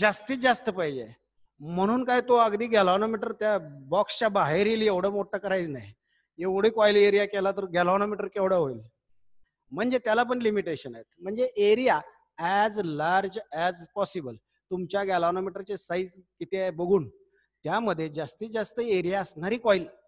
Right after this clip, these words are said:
आपण इंट्रोड्यूस करायची आहे. अशा पद्धतीने हे झाली करंट सेन्सिटिव्हिटी.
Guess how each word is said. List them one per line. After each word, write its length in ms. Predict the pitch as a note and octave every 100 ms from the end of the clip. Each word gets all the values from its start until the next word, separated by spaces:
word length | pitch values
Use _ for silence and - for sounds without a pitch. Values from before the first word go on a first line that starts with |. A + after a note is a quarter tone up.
| -
आपण 260 | - F3+ F#3
इंट्रोड्यूस 540 | F3+ D3+ D#3 E3 F#3+ -
करायची 460 | D3+ D#3+ D#3 - F3 -
आहे. 320 | D#3 C3+ F3 - _ _ -
अशा 200 | D3+ G3
पद्धतीने 440 | G3 F#3 G3+ G3+
हे 120 | G3
झाली 200 | G3 G3+
करंट 360 | G#3+ G#3 A3+ A3
सेन्सिटिव्हिटी. 640 | F#3+ G3 E3+ C3 A#2+ -